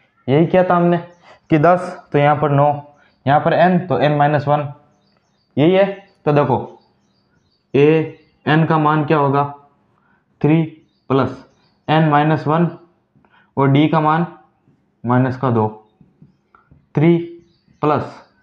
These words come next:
अब एन और minus का two multiple होकर क्या होगा, Minus का टू एन। अब minus और minus कितना होगा,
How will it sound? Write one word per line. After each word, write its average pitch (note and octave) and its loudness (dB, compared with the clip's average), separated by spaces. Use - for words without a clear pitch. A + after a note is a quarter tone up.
अब C3+ -2
एन F#3+ 2
और D#3+ 2
minus D#3+ 2
का F3+ 0
two F3 0
multiple D#3+ 2
होकर D#3 0
क्या D#3 0
होगा, D3 -2
Minus C#3+ 0
का D#3 -2
टू D#3 0
एन। D3+ -4
अब D3+ 0
minus D#3+ 2
और D3+ -2
minus D3+ 0
कितना E3 -2
होगा, D3+ 0